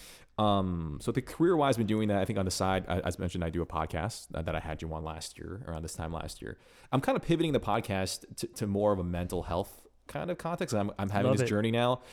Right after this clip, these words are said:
Speaker 1: but I don't want it to be like, "Oh, Matt knows everything about mental health now." I wanted to kind of slowly pivot it throughout the course of a few more episodes. So I'm, I'm switching it to a monthly episode now.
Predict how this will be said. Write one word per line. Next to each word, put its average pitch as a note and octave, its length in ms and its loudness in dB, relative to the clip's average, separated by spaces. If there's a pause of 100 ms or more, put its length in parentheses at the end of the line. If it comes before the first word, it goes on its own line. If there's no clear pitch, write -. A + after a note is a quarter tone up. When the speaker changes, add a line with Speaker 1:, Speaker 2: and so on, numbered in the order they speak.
(120)
Speaker 1:
but D#3 100 8
I E3+ 60 8
don't G3+ 100 8
want F#3 120 8
it C#3+ 120 2
to C3 60 -4
be C3+ 140 2
like, G#2 260 4
"Oh, G2 160 2
Matt F#2+ 300 -4
knows F#2 180 -4
everything F2 240 -8
about E2+ 160 -8
mental D#2+ 200 -8
health - 180 -12
now." D2+ 220 -10
I A#2 80 4
wanted D3 180 8
to C#3 140 6
kind C3+ 240 -2
of A2+ 60 -2
slowly A2 680 2
pivot F#2+ 320 -2
it - 300 -2 (120)
throughout G#2 240 2
the G2+ 60 -6
course - 460 -4
of F2 320 -6 (380)
a G2 40 -2
few G2+ 180 0
more F2+ 160 -2
episodes. D#2+ 520 -6
So F2 340 0
I'm, F#2+ 180 -4
I'm G2+ 140 -2
switching A#2 400 -4
it G#2 60 -4
to A#2 120 0
a G#2 40 0
monthly F#2+ 340 -2
episode F#2+ 360 -2
now. E2+ 360 -6